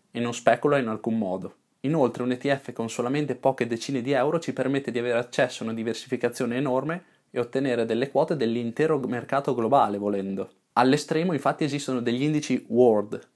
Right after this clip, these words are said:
che replicano un indice mondiale. Con una singola azione di questo E T F world possiamo avere accesso ad azioni americane, ad azioni europee e ad azioni asiatiche. Il capitale investito è davvero basso. Immaginate quanti euro di commissioni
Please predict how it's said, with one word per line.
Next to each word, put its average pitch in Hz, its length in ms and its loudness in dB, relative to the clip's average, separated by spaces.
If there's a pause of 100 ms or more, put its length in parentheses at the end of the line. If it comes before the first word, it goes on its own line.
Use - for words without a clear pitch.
(260)
che 139 160 0
replicano 147 540 2
un 127 160 0
indice 139 380 -2
mondiale. 107 720 0 (220)
Con 131 140 0
una 131 160 4
singola 147 360 0
azione 143 300 -4
di 120 120 -8
questo 135 320 0
E 113 40 -2
T 123 160 -2
F 98 320 -2
world 127 460 0 (180)
possiamo 127 320 -4
avere 120 180 0
accesso 151 520 0
ad 117 180 -6
azioni 120 380 -4
americane, 107 640 -2 (120)
ad 123 140 -6
azioni 131 300 -4
europee 117 560 -2
e - 120 -6
ad 117 100 -2
azioni 127 360 -4
asiatiche. 101 600 -4 (200)
Il 123 140 -4
capitale 131 400 2
investito 143 560 -2
è - 100 -4
davvero 123 380 2
basso. 113 520 2 (200)
Immaginate 131 580 -2
quanti 120 440 -4
euro 123 360 2
di 113 100 -6
commissioni 110 800 -2